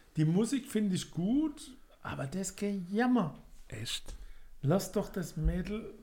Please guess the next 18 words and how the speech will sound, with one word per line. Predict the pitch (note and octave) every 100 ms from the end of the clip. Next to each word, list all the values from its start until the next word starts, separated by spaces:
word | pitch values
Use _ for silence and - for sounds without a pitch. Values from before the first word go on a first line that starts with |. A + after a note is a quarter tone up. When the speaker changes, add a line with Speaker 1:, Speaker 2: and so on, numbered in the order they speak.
| - -
Speaker 1:
Bass | - - -
spielen | - - G#3 A3+ A3
oder | F#3 A2+ -
Schlagzeug, | - E2+ F2+ A2+ - - G#3 G#3
aber | D#3 D#3 D#3 - - - - - -
die | -
kann | - B2
auch | C#3+
gern | C#3 C#3+
mal | D3 D3+
ein | C3 C3
Lied | B2+ B2+
singen, | F3 F#3
aber | G#3 D#3+
dann | B2+
ist | C3 -
gut. | - D#3 A3+ G#3 B3 - - - -
Speaker 2:
Hm. | -